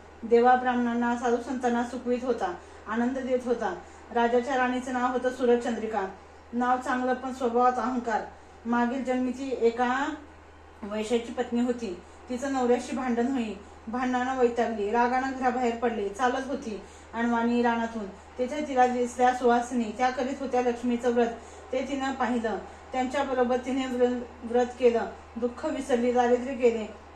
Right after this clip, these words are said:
परिस्थिती सुधारली. देवीची भक्ती फळाला आली. कालांतराने ती मरण पावली. पुढे तिचा पुनर्जन्म झाला, स्त्रीचाच जन्म पुन्हा मिळाला, पण भाग्य उजळलं. भद्रशवा राजाशी तिचा विवाह झाला. ऐश्वर्यात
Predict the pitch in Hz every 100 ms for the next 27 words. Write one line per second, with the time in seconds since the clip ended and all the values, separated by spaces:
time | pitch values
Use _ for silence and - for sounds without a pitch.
0 | - 247 269 269 233 277 240 240 226 202
1 | 196 202 240 254 - 247 269 - 269 277
2 | 311 - 240 233 233 240 220 196 185 -
3 | - - 247 247 269 277 262 262 254 262
4 | 262 240 254 269 226 226 202 - - -
5 | 247 269 277 262 277 277 247 247 247 247
6 | 247 254 233 220 208 247 262 247 247 -
7 | - - - 214 254 269 285 277 269 277
8 | 262 233 226 214 254 269 269 269 233 240
9 | 220 247 277 294 302 294 240 240 233 214
10 | - - - 220 247 254 262 285 269 262
11 | 240 240 240 262 247 233 247 240 233 247
12 | 247 247 202 196 - - - - 226 233
13 | 247 247 262 269